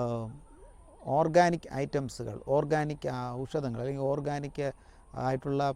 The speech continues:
പലതരം സംഭവങ്ങൾ ഇപ്പോൾ ലഭ്യമാണ്. നമ്മളിതൊക്കെ മറന്നിട്ടാണ് സ്വാഭാവികമായ രീതിയിൽ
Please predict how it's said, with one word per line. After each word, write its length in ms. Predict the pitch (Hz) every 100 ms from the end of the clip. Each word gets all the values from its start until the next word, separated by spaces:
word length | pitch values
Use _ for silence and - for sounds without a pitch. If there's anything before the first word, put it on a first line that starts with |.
| 135
പലതരം 400 | 139 156 156 143 - - 143 - -
സംഭവങ്ങൾ 400 | 135 131 135 135
ഇപ്പോൾ 180 | 127 131 127
ലഭ്യമാണ്. 460 | 123 135 110 101 - - -
നമ്മളിതൊക്കെ 460 | - 214 208 202 202
മറന്നിട്ടാണ് 760 | 180 170 190 208 196 180 180 214
സ്വാഭാവികമായ 760 | 170 156 156 160 160 156 151
രീതിയിൽ 520 | 147 147 143 147 185